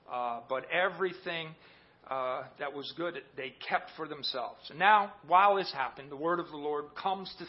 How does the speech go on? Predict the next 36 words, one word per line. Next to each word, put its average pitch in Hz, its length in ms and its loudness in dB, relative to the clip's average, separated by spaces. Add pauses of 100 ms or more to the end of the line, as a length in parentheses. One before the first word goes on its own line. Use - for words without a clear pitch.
Samuel. 151 400 -2 (720)
And 117 140 -14
he 131 80 -12
says, 139 300 -4 (160)
"I 156 420 4 (160)
greatly 147 520 -6
regret 139 600 -4 (340)
that 120 140 -8
I 120 140 -4
have 131 200 -10 (120)
set 131 140 -4
up 117 120 -8
Saul 120 400 -6
as - 140 -14
a 123 40 -14 (140)
king, 120 260 -18 (720)
for 143 140 -4
he 160 160 -8
has 143 200 -6 (220)
turned 175 260 -4
back 156 300 4 (100)
from 127 160 -8
me, 120 220 -14 (260)
from 139 200 -6
following 135 520 0
me, 110 180 -18 (800)
and 131 160 -2
has 135 160 0 (100)
not 151 380 4
performed 147 520 -8
my 127 180 -8
commandments." 135 800 -6 (500)
And 135 160 -6
it 127 120 -8
grieved 180 460 -8
Samuel, 151 600 -4